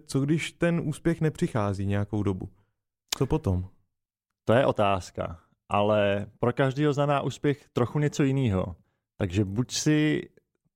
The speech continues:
Speaker 2: ty cíle upravím podle reality a pak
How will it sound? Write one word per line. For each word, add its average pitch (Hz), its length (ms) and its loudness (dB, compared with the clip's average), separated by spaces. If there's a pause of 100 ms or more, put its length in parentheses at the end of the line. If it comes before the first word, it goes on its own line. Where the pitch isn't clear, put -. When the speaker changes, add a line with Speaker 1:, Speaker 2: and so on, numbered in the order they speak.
(180)
Speaker 2:
ty 117 140 0
cíle 127 320 2
upravím 120 540 0
podle 135 300 0
reality 113 600 0
a 107 100 -6
pak - 340 -8